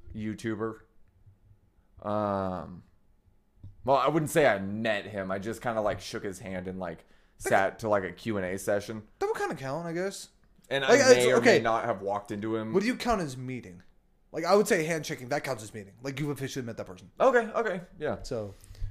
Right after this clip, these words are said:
Speaker 1: Well,
Speaker 2: yeah.
Speaker 1: if that's how it counts, then yes, I have met Jared Dines.
Speaker 2: That's
Speaker 1: But if people say that it doesn't count, well, then I guess I haven't
Speaker 2: Um,
Speaker 1: met him. Let's see, who else have I met? Oh, I met, uh,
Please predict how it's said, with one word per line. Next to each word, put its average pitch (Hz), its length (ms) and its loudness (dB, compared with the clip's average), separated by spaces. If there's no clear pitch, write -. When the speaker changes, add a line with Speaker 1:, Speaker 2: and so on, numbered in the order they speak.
Speaker 1:
Well, 175 160 6
Speaker 2:
yeah. 170 60 8
Speaker 1:
if 170 60 -2
that's 165 220 6
how 147 200 4
it 143 240 -6
counts, 117 340 0
then 113 180 -4
yes, 101 240 0
I 98 80 2
have 101 300 0
met 107 600 -6
Jared 98 340 0
Dines. 90 300 0
Speaker 2:
That's 98 80 -10
Speaker 1:
But 107 100 2
if 104 140 0
people 107 340 -4
say 113 300 2
that 107 180 2
it 98 80 -4
doesn't 107 280 -4
count, 107 300 0
well, 95 120 -4
then 104 140 -2
I 95 80 -4
guess 98 200 -2
I 98 80 0
haven't 92 400 -2
Speaker 2:
Um, 170 120 2
Speaker 1:
met 87 180 -2
him. - 120 -6
Let's 110 120 -16
see, - 200 -6
who 131 160 -4
else 135 200 -4
have 85 140 -12
I 87 60 -8
met? 90 320 -12
Oh, 190 140 10
I 160 100 8
met, 170 280 4
uh, 127 880 4